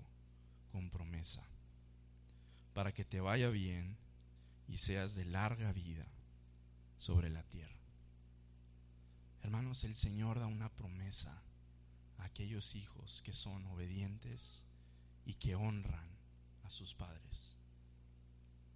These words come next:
Tenemos aquí a personas, a, a, a jovencitos, jovencitas que están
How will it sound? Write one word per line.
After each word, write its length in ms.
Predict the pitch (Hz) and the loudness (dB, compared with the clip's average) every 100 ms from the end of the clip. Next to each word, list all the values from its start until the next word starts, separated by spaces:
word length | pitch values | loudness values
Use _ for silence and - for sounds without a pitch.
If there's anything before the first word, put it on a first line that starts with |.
| - - | -16 -14
Tenemos 420 | - 107 131 139 - | -2 4 6 6 4
aquí 440 | - 160 170 165 - - - - - - - - - - - - - - | 2 -2 -2 -2 -8 -16 -16 -16 -16 -16 -18 -18 -16 -16 -16 -16 -18 -16
a 80 | - | -2
personas, 840 | 110 107 135 147 147 123 - - - - 98 | 2 4 4 4 4 0 -2 -6 -10 -12 -6
a, 360 | 98 - 101 | -4 -2 -4
a, 80 | 95 - - - - - | -6 -10 -16 -16 -14 -8
a 60 | |
jovencitos, 840 | - 117 107 107 - 160 - 165 - | -2 0 2 0 0 -4 -4 -4 -4
jovencitas 920 | 123 107 110 - - 73 82 - - - - - - - - - - - - - | -2 -2 0 -2 -2 -6 -6 -6 -6 -10 -16 -16 -16 -16 -16 -16 -16 -16 -16 0
que 80 | - | 2
están 420 | - 123 135 143 | 4 4 4 2